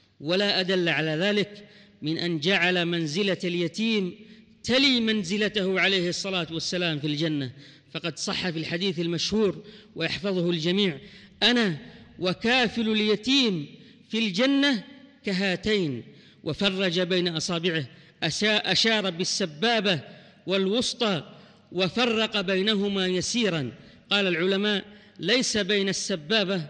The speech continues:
والوسطى أصبع، وكذلك ليس بين منزلة كافل اليتيم ومنزلة النبي صلى الله عليه وسلم في الجنة منزلة، فمنزلة كافل اليتيم تلي منزلة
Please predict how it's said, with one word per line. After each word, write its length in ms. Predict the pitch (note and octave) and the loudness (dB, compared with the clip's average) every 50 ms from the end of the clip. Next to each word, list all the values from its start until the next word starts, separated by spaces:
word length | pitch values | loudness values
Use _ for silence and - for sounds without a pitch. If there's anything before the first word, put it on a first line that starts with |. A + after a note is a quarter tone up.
| - - - - - - - - | -12 -18 -20 -20 -20 -20 -10 -4
والوسطى 560 | F3 F3+ F#3 F3+ G3+ A#3+ - - - - G#3+ | -2 0 0 2 2 0 0 -2 -4 -4 -2
أصبع، 540 | F#3 F3+ - - G3+ - - F3 F#3+ D#3+ - - - - - - - - - - | -2 -2 -2 -2 -2 -2 -2 -2 -2 -2 -4 -6 -14 -20 -20 -20 -20 -20 -10 -8
وكذلك 640 | D#3 D#3 - G3 F3+ F3 G#3+ A3 G#3 G3+ F#3 - E3+ | -6 -4 -2 -2 0 2 2 2 2 0 0 -2 -2
ليس 360 | F3 G#3 B3 A#3+ - - G3+ | 0 2 2 2 0 0 -2
بين 380 | G3 F3 G3 F#3+ F#3+ F#3+ F#3 F3+ | -2 0 0 0 0 0 0 0
منزلة 500 | F#3 F3+ F3 D#3+ D3 D#3 G#3+ A#3+ A3 G3 | 0 -2 -2 -2 -2 0 0 2 2 0
كافل 540 | - G#3+ F#3+ - A3+ G#3+ F#3 D#3 F#3+ F#3 | 0 -2 -2 -2 0 0 0 0 0 0
اليتيم 520 | F#3 F3+ F#3 F3 - - A#3+ A#3 G3 F3 F3 - - - - - - - - - | 0 0 0 0 0 0 0 2 2 0 -2 -8 -14 -20 -20 -20 -20 -16 -6 -2
ومنزلة 600 | D#3+ F3+ F#3+ F#3 F3 E3 C#3+ F3 A#3+ A3+ A3 A3 - | 0 0 2 2 2 0 0 2 2 4 2 2 2
النبي 480 | A3 G#3+ G3+ G3+ F#3+ G3 A#3+ A3+ A3 A3 | 0 0 0 0 0 0 0 0 0 0
صلى 240 | - - G#3+ G#3 G#3 | -2 -2 -2 -2 -2
الله 340 | G#3 G#3+ G#3+ G3 F#3 F#3 | 0 0 0 0 0 2
عليه 280 | F3+ F#3+ G#3+ G#3+ G3 F#3 | 2 2 2 2 2 2
وسلم 440 | G3 F#3 - - G#3+ G#3 G3+ F#3+ F3 | 0 0 0 -2 -2 -2 -2 -2 -2
في 80 | D#3 | -2
الجنة 420 | F#3 F3+ E3 D3+ G#3 G3+ F#3+ F#3 E3 - | -4 -2 0 0 0 0 0 0 -2 -2
منزلة، 520 | F#3 F3 E3+ E3 D3+ D3+ G3 G3 F3 C3+ - - - - - - - - - | -2 -2 -2 -2 -2 0 0 0 0 0 -2 -6 -16 -20 -20 -20 -14 -6 -4
فمنزلة 520 | F3 F#3+ G3+ G3 F#3+ D#3+ E3 A#3 A#3+ A3+ | -2 0 2 2 0 0 2 2 2 2
كافل 560 | G#3+ A#3 A3 G#3+ - A#3+ A#3+ A3 F3+ G#3+ A3 | 2 2 0 0 2 2 2 2 2 2 2
اليتيم 600 | G#3+ G#3+ G#3 G#3+ G3 - A#3+ C4+ C#4 B3+ A3+ G3 - - - - - - - - | 2 2 2 2 2 2 4 4 4 4 2 -2 -6 -10 -18 -20 -20 -20 -12 -4
تلي 360 | - A3 B3 C4 C4+ C4 B3 A#3 | 0 2 4 4 4 4 2 2
منزلة 500 | A#3 A#3 A3+ G#3 E3+ A#3 C4 A#3+ G#3+ | 2 2 2 0 0 2 2 2 2